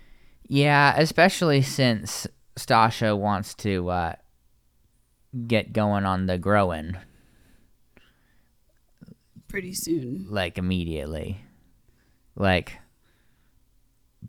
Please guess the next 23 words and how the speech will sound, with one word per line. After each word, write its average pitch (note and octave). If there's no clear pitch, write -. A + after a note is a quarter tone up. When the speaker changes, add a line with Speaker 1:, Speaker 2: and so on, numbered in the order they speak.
Speaker 1:
before G#2
the F2+
show's -
over. A3+
Speaker 2:
<laughs> B2
Well, G#3
she A3+
is A#3+
thirty-seven, F#3
which F3+
she F#3+
keeps G3+
saying, D#3+
so -
Speaker 1:
Mm-hmm. A#2
Speaker 2:
time G3
Speaker 1:
She's A2
Speaker 2:
is -
Speaker 1:
like, -
"Don't, B2
Speaker 2:
ticking. G3
Speaker 1:
don't A#2+
forget, D3